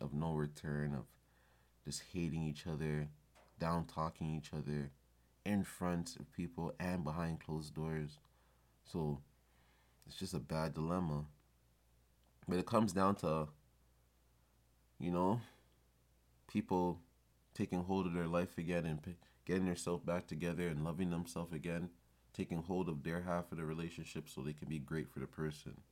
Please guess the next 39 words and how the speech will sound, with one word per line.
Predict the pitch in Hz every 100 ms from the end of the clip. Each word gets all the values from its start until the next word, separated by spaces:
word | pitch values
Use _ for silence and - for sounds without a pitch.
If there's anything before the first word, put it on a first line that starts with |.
| _ - _ _ - - _ -
But | 76 - - - 71
if | 71
no | 87
one's | 98 87
doing | 69 92 113 80
that | 76 73 -
and | 78
there's, | 76 - - _ _ _ -
everyone's | 82 80 78
just | 78 -
clashing | - 85 90 - 85 82
and | 73 -
everyone's | 82 80 76
waiting | 69 82 85
for | - 78
their, | 71 76 - - _
their | 82 87
partner | - 92 - 85
to | - 82
make | 85 -
them | 78
happy | 82 80 85 78
or | 71 69 - - -
their | 87
partner | 85 95 - 85
to | 80
fix | - 87 -
things, | 82 78 73
it's | -
never | 82 80
going | 76 -
to | -
fix. | - 73 69 - - - _ _ _ _ - -
It | -
has | 80 85 87
to | -
start | - 82 80
from | 73 71
within. | 71 78 73